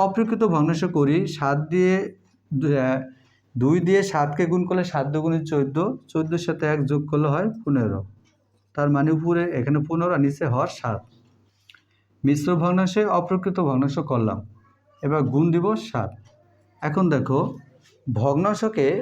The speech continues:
পূর্ণ সংখ্যা দ্বারা গুণ করতে হবে। তো ভগ্নাংশকে পূর্ণ সংখ্যা দ্বারা গুণ করার নিয়ম হচ্ছে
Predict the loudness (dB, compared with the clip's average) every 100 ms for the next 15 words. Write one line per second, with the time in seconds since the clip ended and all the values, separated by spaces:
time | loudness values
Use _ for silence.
0 | -6 -4 0 2 2 0 -2 -2 -2 0
1 | 2 2 0 0 -2 -2 -4 -2 -6 -10
2 | _ _ _ _ -2 0 2 2 2 0
3 | 0 0 0 0 0 0 0 0 0 0
4 | 2 2 2 0 0 2 2 4 4 2
5 | 0 -2